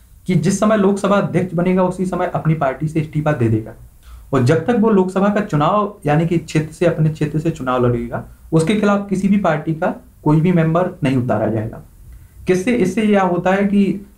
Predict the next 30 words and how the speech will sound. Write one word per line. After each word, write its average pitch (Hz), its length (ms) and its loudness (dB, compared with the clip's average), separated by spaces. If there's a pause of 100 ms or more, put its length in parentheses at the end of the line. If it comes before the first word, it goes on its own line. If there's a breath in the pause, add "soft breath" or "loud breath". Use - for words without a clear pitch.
लोकसभा 180 360 2
जो 175 100 2
अध्यक्ष 170 400 -2
होता 165 180 0
है 175 80 0
वो 147 120 0
बीस 143 460 -2
का 165 80 2
रास्ता 123 360 -2
चुनता 117 300 -4
है, 113 220 -10
यानी 139 200 2
कि 165 100 -2
ना 156 100 2
तो 160 140 0
सत्ताधारी 143 540 -2
पार्टी 156 300 -2
की 160 100 -2
तरफ 156 260 -2
होता 147 220 -6
है, - 160 -6 (400 soft breath)
ना 147 100 4
ही 170 100 2
विपक्ष 120 360 -2
की 120 120 -2
तरफ, 117 280 -4 (480)
हमेशा 151 540 0
न्यूट्रल 123 320 2
रहता 107 300 -2
है। - 180 -12